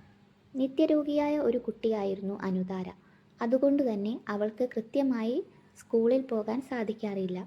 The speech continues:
ഇടയ്ക്കിടയ്ക്കുള്ള ഹോസ്പിറ്റൽ വാസം അവളെ കൂട്ടുകാരിൽ നിന്നെല്ലാം അകറ്റി നിർത്തി.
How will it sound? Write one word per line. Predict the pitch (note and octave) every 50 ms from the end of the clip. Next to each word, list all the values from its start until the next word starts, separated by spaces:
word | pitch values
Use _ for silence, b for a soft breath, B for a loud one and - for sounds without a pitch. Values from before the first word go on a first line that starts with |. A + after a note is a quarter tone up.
| - _ - - - - _ _ -
ഇടയ്ക്കിടയ്ക്കുള്ള | C4 D4+ D4 D4 E4 D#4+ D#4+ D4+ D#4 D#4+ D4+ D4+ D4+
ഹോസ്പിറ്റൽ | D4 C#4+ B3+ A#3 A#3 - A#3+ A3+ A3+ A#3 A#3+ A#3
വാസം | A3+ G#3+ G#3+ - - A3 A3+ A3
അവളെ | A3+ G3+ G3+ G3+ G#3 G#3+
കൂട്ടുകാരിൽ | G#3+ G#3+ G#3+ G3 - G#3 G3+ G#3+ A3 G#3+ A3+ A#3
നിന്നെല്ലാം | A3+ A3 G#3 G3+ G#3 G3+ G3 G3+ G#3 G#3+ G#3+
അകറ്റി | G#3 F#3 F#3+ F#3+ F#3 - G#3+
നിർത്തി. | G3+ F#3 F3+ F#3+ - - F#3+